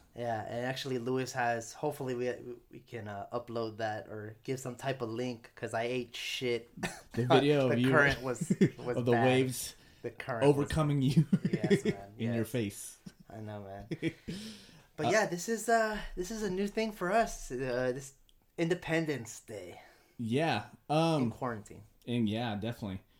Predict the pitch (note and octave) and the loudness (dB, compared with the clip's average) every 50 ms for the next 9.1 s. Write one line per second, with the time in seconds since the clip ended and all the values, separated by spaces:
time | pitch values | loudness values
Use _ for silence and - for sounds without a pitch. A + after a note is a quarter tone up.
0 | _ _ _ _ _ _ - A#2+ A#2+ A#2 G#2+ G2+ F#2+ - - A2+ C#3+ D#3+ D3 C3+ | _ _ _ _ _ _ -4 -2 -2 -2 -2 -4 -6 -6 -2 6 8 8 8 6
1 | C#3+ - - - C#3+ C3+ - E3+ F3 F#3 F3+ E3+ C#3 B2 A2 G2 D#2 - - - | 4 -6 -4 -2 -2 0 4 6 6 8 8 8 6 6 4 0 -4 -10 -14 -18
2 | - _ _ _ _ _ B2 B2+ A#2+ A#2 A2+ - - B2+ A#2+ - A#2+ A2+ A2 - | -20 _ _ _ _ _ -2 0 0 0 0 0 0 0 2 4 2 2 2 0
3 | - G#2+ G2+ G2 F#2+ F#2 - - _ _ _ _ _ _ _ _ _ _ _ _ | -2 0 0 0 -2 -6 -8 -12 _ _ _ _ _ _ _ _ _ _ _ _
4 | - G2 F#2 E2 E2 - - - F2 F#2+ F2+ - - G2 F#2 - - G2+ F2+ - | -4 -4 -2 -2 -4 -6 -8 -8 -10 -6 -6 -4 -4 -4 -4 -4 -6 -6 -6 -6
5 | - G2+ F#2+ - - A2+ G#2+ G#2 G2+ F#2+ F#2 F#2 F2 E2 D#2+ D#2+ - _ _ _ | -6 -8 -8 -6 -6 -4 -4 -4 -2 -4 -4 -4 -6 -8 -10 -12 -16 _ _ _
6 | _ _ _ _ _ _ _ _ - G#2+ A#2 A#2 A#2 A2+ G#2 F#2+ F#2 - - G#2 | _ _ _ _ _ _ _ _ -2 0 0 2 2 2 0 -2 -2 -4 -4 -6
7 | - - - A2 G2+ - - B2+ G#2 F#2+ - G#2+ G2 - A2 G#2+ G2+ G2 G2+ G2+ | -6 -8 -14 -16 -14 -4 -2 -2 -2 0 -2 -6 -2 0 0 0 2 0 0 0
8 | G2 F#2 E2+ G2 G#2+ G#2 G2+ G2+ G2 - F#2+ F2+ F2 F#2 G2+ G2+ F#2 - - F2 | -2 -2 -2 0 0 0 0 -2 -2 -4 -8 -8 -6 -8 -8 -8 -10 -10 -10 -10
9 | D#2 D2+ | -10 -12